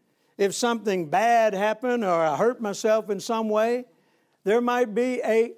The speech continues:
cuss word come out. You know? Why? 'Cause that's what was in me. Well, now, you know, if something bad happens,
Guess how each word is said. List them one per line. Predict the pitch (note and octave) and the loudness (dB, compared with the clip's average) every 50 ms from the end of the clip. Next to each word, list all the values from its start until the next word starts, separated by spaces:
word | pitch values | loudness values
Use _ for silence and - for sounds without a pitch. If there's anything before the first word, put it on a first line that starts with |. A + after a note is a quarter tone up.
| - _ | -20 _
cuss | - - - C4+ B3+ - - - | -14 -8 -6 -6 -6 -6 -8 -8
word | - G3 F#3 E3 D#3+ C#3+ C#3+ - | -4 0 0 0 0 -2 -4 -4
come | F3 F3 E3 D#3+ | -4 -4 -2 -2
out. | D3+ C3+ G#2+ - - _ - - _ _ _ _ _ _ _ _ G#3 B3+ _ _ _ _ _ | -4 -8 -8 -10 -16 _ -20 -20 _ _ _ _ _ _ _ _ _ _ _ _ _ _ _
You | - F3+ F#3 | -8 -6 -6
know? | F#3 A3 D4+ C#4 _ _ _ _ | -6 -8 -10 -12 _ _ _ _
Why? | - C#4 C#4 C4 B3+ - _ _ _ _ - | -2 -2 -2 -2 -4 -10 _ _ _ _ -6
'Cause | - G3 G3 | -4 -2 0
that's | A#3 A#3 A3+ A#3 | 2 0 0 2
what | B3+ B3 B3 | 0 0 0
was | B3+ F#3+ | 0 -2
in | C4 D4 C#4 | -4 -2 -4
me. | B3 D3+ - - _ _ _ _ _ _ _ _ _ _ _ _ _ D#3 D#3+ _ _ G#3 _ _ _ _ _ _ _ _ _ _ _ _ _ _ _ _ _ _ _ _ _ _ _ _ - | -4 -6 -10 -18 _ _ _ _ _ _ _ _ _ _ _ _ _ _ _ _ _ _ _ _ _ _ _ _ _ _ _ _ _ _ _ _ _ _ _ _ _ _ _ _ _ _ -4
Well, | G3+ A3 A3+ A3 | -2 -2 0 0
now, | G#3 A3+ C#4 F4 F4+ C#4+ B3+ B3+ | -2 -2 -2 0 0 0 -2 0
you | A#3+ A#3 A3+ A3+ | 0 0 0 2
know, | A3 A3+ | 2 0
if | A3 - | -2 -2
something | - B3 A3+ A3 - G#3+ G3 F3+ | -2 -2 -2 -2 -2 -4 -4 -4
bad | E3 F#3+ G#3 G#3+ G#3 G3+ F#3 | -2 0 0 0 0 0 -2
happens, | F3 F#3+ G3 G3 G3 B3+ B3+ C4 A#3 - | -2 -2 -2 -2 -2 -2 -4 -4 -4 -8